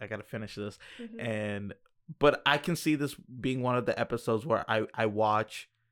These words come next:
Speaker 1: to try to retain some knowledge. Uh,
Speaker 2: Wow.
Speaker 1: like, and I, uh,
Speaker 2: I'm
Speaker 1: you
Speaker 2: so
Speaker 1: mentioned,
Speaker 2: happy.
Speaker 1: like, two or three books. I'm definitely gonna try to see if,
Speaker 2: Yeah.
Speaker 1: like, I'm pretty busy, but I will try to make it an effort
Speaker 2: Mm-hmm.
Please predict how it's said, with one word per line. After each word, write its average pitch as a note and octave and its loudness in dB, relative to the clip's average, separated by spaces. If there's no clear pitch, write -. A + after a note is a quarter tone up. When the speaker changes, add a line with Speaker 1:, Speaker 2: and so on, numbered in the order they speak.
Speaker 1:
to - -8
try A#2 4
to A2 4
retain A2 -4
some A#2 -4
knowledge. B2 0
Uh, D3+ 0
Speaker 2:
Wow. D4 2
Speaker 1:
like, G#2+ 0
and C3+ 4
I, C3+ 4
uh, C3+ 2
Speaker 2:
I'm C3+ -4
Speaker 1:
you D3 2
Speaker 2:
so D3+ 4
Speaker 1:
mentioned, D#3 2
Speaker 2:
happy. C3+ 4
Speaker 1:
like, - -6
two D#3 2
or C#3 6
three B2+ 2
books. A#2 0
I'm A2+ -4
definitely G#2+ -4
gonna G#2+ -4
try G#2+ -2
to G2+ -2
see G#2+ -4
if, - -8
Speaker 2:
Yeah. - -10
Speaker 1:
like, G2 -2
I'm A#2 0
pretty C#3 0
busy, G#2 -4
but G2+ -8
I A#2+ 4
will B2 4
try C3+ 6
to C3 2
make B2 2
it A#2 -4
an A2 -2
effort G#2+ -2
Speaker 2:
Mm-hmm. A#3+ -14